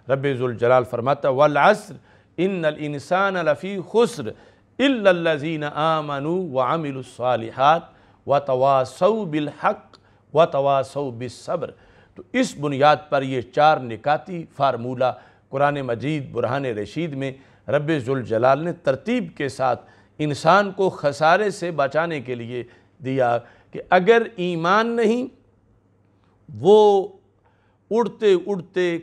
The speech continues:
कायनात में आसमानों तक पहुंच जाए तो उससे जलील तरीन कोई चीज़ नहीं। अगर वो साहिब ईमान है और मट्टी के एक कुटिया के अंदर वो बैठा हुआ है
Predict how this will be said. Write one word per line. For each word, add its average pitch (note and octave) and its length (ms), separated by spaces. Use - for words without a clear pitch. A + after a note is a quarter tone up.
कायनात D3+ 720
में D3 320
आसमानों C#3 580
तक F3+ 240
पहुंच C#3+ 300
जाए G#2 360
तो - 160
उससे F3 460
जलील B2+ 480
तरीन F3 420
कोई D3 160
चीज़ E3+ 360
नहीं। G#2 260
अगर G3 300
वो F#3+ 260
साहिब D#3+ 560
ईमान F3 520
है B2 280
और D3+ 340
मट्टी G#3+ 520
के E3 240
एक E3 240
कुटिया D#3+ 420
के C#3 180
अंदर C#3 320
वो A#2+ 180
बैठा A#2 340
हुआ A#2 260
है G#2 220